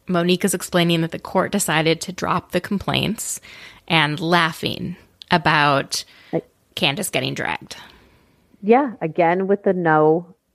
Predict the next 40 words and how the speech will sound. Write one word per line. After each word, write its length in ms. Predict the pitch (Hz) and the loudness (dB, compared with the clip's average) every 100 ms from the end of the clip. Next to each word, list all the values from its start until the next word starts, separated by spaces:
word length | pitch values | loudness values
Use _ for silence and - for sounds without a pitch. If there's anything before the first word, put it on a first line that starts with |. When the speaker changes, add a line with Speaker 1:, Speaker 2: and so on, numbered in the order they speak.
| _ | _
Speaker 2:
the, 280 | 190 170 156 - _ _ _ _ _ _ _ _ _ _ _ _ _ | 4 4 2 -4 _ _ _ _ _ _ _ _ _ _ _ _ _
uh, 380 | 165 160 156 156 160 | -2 0 2 -2 -2
the 100 | 170 | -2
two 200 | - 233 | 2 2
sides 480 | 202 151 135 - - - _ _ | 2 0 -2 -6 -18 -20 _ _
of 100 | 156 | -2
it. 180 | 147 - _ _ _ _ _ _ - 190 | -2 -4 _ _ _ _ _ _ -6 0
Are 80 | 165 | 4
you 100 | 160 | 4
Speaker 1:
Mm-hmm. 60 | |
Speaker 2:
remorseful? 580 | 156 214 302 - 392 320 | 4 4 2 4 2 4
Or 80 | 214 | 4
are 40 | |
you 160 | 208 196 | 6 6
laughing? 500 | 143 123 156 87 127 - _ _ _ _ - | 4 2 -2 -2 -8 -18 _ _ _ _ -12
Speaker 1:
It's 580 | 180 - - - - - | -12 -10 -6 -6 -6 2
Speaker 2:
Which 240 | 180 - | 2 4
one 160 | 165 165 | 2 2
is 140 | 123 | -2
it? 160 | - - _ _ - _ - - - - _ 208 | -8 -12 _ _ -20 _ -20 -20 -20 -20 _ -2
Speaker 1:
And 120 | 202 | 0
Candace 560 | 240 240 240 190 185 | 2 2 4 4 4
said 320 | - - 165 165 | 0 0 0 0
the 80 | |
court 320 | 170 202 185 - | -2 0 0 0
system 360 | 185 - 175 | -4 0 0
was 160 | 160 - | 0 -2
turned 340 | - 180 170 | 0 0 2
off 480 | 147 160 160 - - _ - | 2 4 0 -4 -20 _ -6
because 540 | 165 170 151 143 165 | -4 0 -2 -2 -4
it 100 | - | 0
looked 240 | 180 175 170 | 0 2 0
like 140 | 165 | 0
a 60 | 160 | 0
bunch 280 | 151 165 | 0 0
of 220 | 165 156 156 | 0 -2 0
reality 460 | 160 151 151 160 | 2 2 2 0
T 220 | 160 160 | -2 -4
V 180 | 156 143 | -2 -4
fodder. 800 | 147 151 160 139 107 107 151 | -2 0 2 2 0 -2 -4